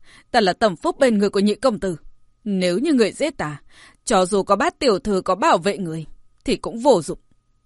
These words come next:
Hoàn toàn không cần thúc ép dò hỏi, Trịnh Nguyên trực tiếp nói rõ, rõ ràng thân phận và bối cảnh của mình. Dường như đang sợ Lâm Phàm không biết lão ta là ai, không cách nào lý giải được tính nghiêm trọng của sự việc.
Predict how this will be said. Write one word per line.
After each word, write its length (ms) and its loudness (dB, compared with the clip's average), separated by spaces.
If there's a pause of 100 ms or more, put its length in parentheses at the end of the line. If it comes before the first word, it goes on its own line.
(640)
Hoàn 340 -6
toàn 300 -6
không 300 -10
cần 200 -6
thúc 160 -12
ép 240 -10
dò 160 -8
hỏi, 340 -10 (340)
Trịnh 180 -8
Nguyên 180 -4
trực 280 -12
tiếp 220 -6
nói 180 -4
rõ, 320 -8
rõ 260 -6
ràng 260 -6
thân 240 -8
phận 220 -10
và 100 -8
bối 240 -8
cảnh 220 -6
của 140 -10
mình. 220 -8 (680)
Dường 240 -2
như 260 0
đang 220 -4
sợ 240 -10
Lâm 200 -4
Phàm 240 -6
không 240 -10
biết 140 -4
lão 140 -4
ta 160 -8
là 100 -8
ai, 280 -10 (340)
không 300 -8
cách 160 -8
nào 200 -2
lý 260 -6
giải 240 -8
được 220 -6
tính 220 -6
nghiêm 180 -4
trọng 200 -10
của 80 -12
sự 200 -14
việc. 220 -14